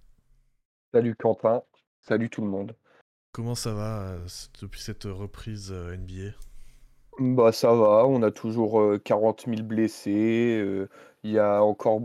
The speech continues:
Speaker 1: il y a Brunson qui est absent ce soir, enfin, oh, une reprise classique, euh, chez les New York Knicks, euh, version deux mille vingt-trois deux mille vingt-quatre, hein.
Speaker 2: Parfait.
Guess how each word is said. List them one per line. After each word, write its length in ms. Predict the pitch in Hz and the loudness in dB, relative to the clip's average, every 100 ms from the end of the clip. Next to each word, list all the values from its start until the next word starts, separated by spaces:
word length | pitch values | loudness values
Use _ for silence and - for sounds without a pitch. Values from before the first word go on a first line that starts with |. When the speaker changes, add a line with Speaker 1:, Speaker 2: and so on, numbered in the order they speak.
| 110 | -4
Speaker 1:
il 60 | |
y 40 | 110 | -2
a 60 | |
Brunson 580 | 104 107 110 104 117 110 - _ | -2 -2 -4 -4 -8 -8 -12 _
qui 100 | - 110 | -4 -2
est 20 | |
absent 280 | 101 - 107 | -2 -4 -4
ce 180 | - | -4
soir, 340 | 107 - 101 101 | -8 -6 -4 -4
enfin, 400 | 104 - 104 107 - | -4 -2 -2 -4 -12
oh, 200 | - 143 | -4 2
une 120 | 135 127 | 2 4
reprise 460 | 117 120 - 117 | 2 2 0 -4
classique, 500 | - 120 - 113 - | 0 0 0 -4 -6
euh, 260 | 107 107 113 _ _ _ _ _ | -6 -6 -10 _ _ _ _ _
chez 220 | - - | -6 0
les 80 | 117 | 2
New 100 | 113 | 2
York 220 | 113 107 | 2 0
Knicks, 340 | - 117 - - | -2 -6 -6 -12
euh, 140 | 104 | -10
version 400 | 107 110 - - | -6 -6 -6 -8
deux 120 | 120 107 | -6 -4
mille 140 | 110 | -2
vingt-trois 320 | 107 101 - | -2 0 0
deux 80 | 113 | 0
mille 140 | 104 | -2
vingt-quatre, 380 | 98 101 - 254 | -4 -4 -4 -4
hein. 100 | 165 175 _ _ _ _ _ _ _ _ - | -8 -12 _ _ _ _ _ _ _ _ -16
Speaker 2:
Parfait. 400 | 92 - 92 | -16 -14 -16